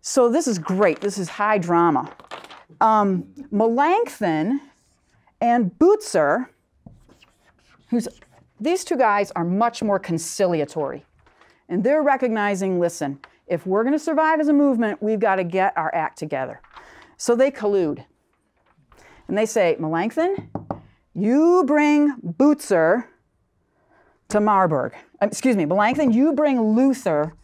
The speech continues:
to Marburg. "And I, Butzer, will bring Zwingli to Marburg. And we'll make them hash this out."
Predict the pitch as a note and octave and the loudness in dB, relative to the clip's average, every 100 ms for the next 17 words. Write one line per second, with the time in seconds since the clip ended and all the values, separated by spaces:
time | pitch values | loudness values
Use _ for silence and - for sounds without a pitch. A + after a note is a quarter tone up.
0 | _ _ _ _ - G#3+ F#3+ F#3 E3+ D3 | _ _ _ _ -10 -6 -2 0 0 -2
1 | A#2+ - _ _ _ _ _ _ _ _ | -4 -10 _ _ _ _ _ _ _ _
2 | _ - - F3 G3+ A#3 D4+ D4+ F4 F4+ | _ -16 -6 0 2 4 4 4 2 2
3 | - G3 F3+ G3 - _ _ - G3 F3+ | 2 2 4 0 -6 _ _ -6 -4 -2
4 | F#3+ F#3 F3+ F3 - - D4+ F#4+ G#3+ C#3+ | 0 0 -2 -4 -12 -6 -2 0 0 -2
5 | D3 E3 - _ _ _ _ F#3 E3+ F3 | -4 -10 -18 _ _ _ _ -4 0 2
6 | F3 C#3+ A#2+ B2 - - - _ _ _ | 0 -2 -6 -12 -20 -20 -20 _ _ _
7 | _ _ _ _ _ _ _ _ _ _ | _ _ _ _ _ _ _ _ _ _
8 | - E3+ F3 A#3 D4 D4+ C4+ C#4 D4+ A3 | -6 -2 2 4 4 4 4 2 0 -2
9 | E3+ C#3+ B2 D3 E3+ _ _ - G3 F3 | -4 -2 -4 -6 -8 _ _ -6 -4 -4
10 | - D#3+ - C3 - | -4 -6 -4 -6 -8